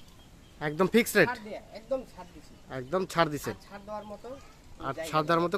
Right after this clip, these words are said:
Speaker 1: কোনো জায়গা নেই?
Speaker 2: না, জায়গা নেই।
Speaker 1: আচ্ছা। এখন বিষয়
Speaker 2: যদি
Speaker 1: হচ্ছে,
Speaker 2: কারো পছন্দ
Speaker 1: এগুলো
Speaker 2: হয়,
Speaker 1: ছাড়াও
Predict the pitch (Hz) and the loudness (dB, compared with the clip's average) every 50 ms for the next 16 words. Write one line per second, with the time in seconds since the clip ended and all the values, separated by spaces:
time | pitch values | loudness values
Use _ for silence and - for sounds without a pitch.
0 | 180 - 185 190 165 180 190 180 180 151 127 104 - - 131 - - - - 135 | 0 0 0 4 6 6 6 8 6 4 2 -2 -6 -14 -16 -18 -18 -16 -16 -14
1 | - - - - - - - - - - - - - - - - - 131 127 113 | -14 -14 -16 -18 -18 -20 -20 -20 -20 -20 -20 -20 -20 -20 -18 -10 -6 -6 -6 -6
2 | - - - 117 - - - - - - - - - - - - - - - 143 | -6 -10 -14 -14 -14 -16 -20 -20 -20 -20 -20 -20 -20 -20 -20 -20 -12 -4 -2 0
3 | - 165 180 185 190 151 208 208 208 - - 233 226 214 - 196 208 208 196 208 | 2 2 4 2 4 4 4 4 4 6 6 6 6 6 6 6 6 6 8 8
4 | 220 226 226 196 190 190 180 185 196 202 208 220 | 8 8 8 6 6 6 8 12 12 12 12 12